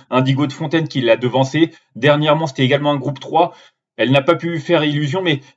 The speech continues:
euh, c'était pas si mal que ça. Et puis là, l'engagement est vraiment favorable. Elle est déférée des quatre pieds.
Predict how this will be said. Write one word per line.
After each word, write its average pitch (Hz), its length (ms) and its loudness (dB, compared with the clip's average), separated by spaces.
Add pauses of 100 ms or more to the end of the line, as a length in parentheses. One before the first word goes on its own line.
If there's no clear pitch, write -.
euh, 123 280 4
c'était 139 220 -4
pas 165 140 0
si - 100 -8
mal 156 140 -2
que 160 100 -2
ça. 185 140 2
Et 180 60 2
puis 143 160 -4
là, 160 320 0
l'engagement 127 460 2
est 143 60 0
vraiment 139 220 0
favorable. 135 560 2
Elle 113 60 0
est - 20 -10
déférée 131 280 0
des 135 120 0
quatre 139 260 -2
pieds. 147 320 -4